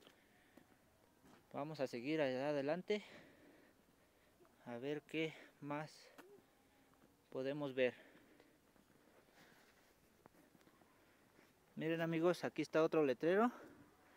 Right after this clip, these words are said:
el mapa de aquí del ex convento del Desierto de los Leones. Todos estos lugarcitos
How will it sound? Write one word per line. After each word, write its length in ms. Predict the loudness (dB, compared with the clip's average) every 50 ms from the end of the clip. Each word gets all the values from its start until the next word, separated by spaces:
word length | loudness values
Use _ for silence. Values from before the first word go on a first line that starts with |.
| -20 -20 -20 -20 -20 -20 -20 _ _ _ -20 _ _ _ -20 -20 -20 -12 -6
el 180 | -4 -4 -2
mapa 560 | -2 0 0 0 0 2 4 4 4 4 2 -2 -10 -20 -20 -18 -14
de 180 | -4 0 0 0
aquí 420 | 0 -2 -2 -2 0 0 0 -2 -6 -12 -18
del 380 | -12 -6 -4 -2 -2 0 -2 -2
ex 160 | -4 -6 -6
convento 560 | -6 -6 -2 0 0 0 0 2 2 2 2
del 180 | 2 2 0 0
Desierto 460 | -2 -2 0 0 -2 0 2 2 2
de 80 | 4 2
los 160 | 0 -2 -2
Leones. 400 | 0 2 2 2 2 0 -2 -2 -4 -10 -20 -20 -20 -20 _ -20 -20 -20 -20 -20 -20 -20 -20 _ _ _ _ _ _ _ _ _ _ _ _ _ _ -20 -20 -20 -8 -4
Todos 260 | 0 0 0 0 0 -2
estos 260 | -4 -2 -2 -2 -2
lugarcitos 680 | 0 0 2 2 0 0 -2 -6 -4 -2 -2 -2 -2